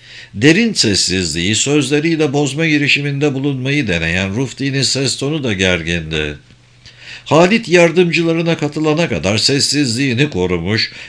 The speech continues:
yanında uğraş veren kişiyi onaylamak için bile başını çevirmemişti. Cübbeli yardımcılardan biri gözlerden saklanmış olan daha ufak bir kafesten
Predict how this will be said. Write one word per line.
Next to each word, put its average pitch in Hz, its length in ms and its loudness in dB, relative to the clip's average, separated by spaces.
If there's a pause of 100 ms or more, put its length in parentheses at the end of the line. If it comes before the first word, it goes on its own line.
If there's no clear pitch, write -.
yanında 170 460 4
uğraş 160 480 4
veren 107 340 0
kişiyi 101 380 -2
onaylamak 120 580 -2
için 110 320 0
bile 107 220 2
başını 127 380 0
çevirmemişti. 87 1080 -2 (800)
Cübbeli 175 520 4
yardımcılardan 156 1000 2
biri 90 240 0
gözlerden 139 600 0
saklanmış 143 680 0
olan 98 360 0
daha 139 220 2
ufak 143 420 0
bir 120 220 0
kafesten 107 680 2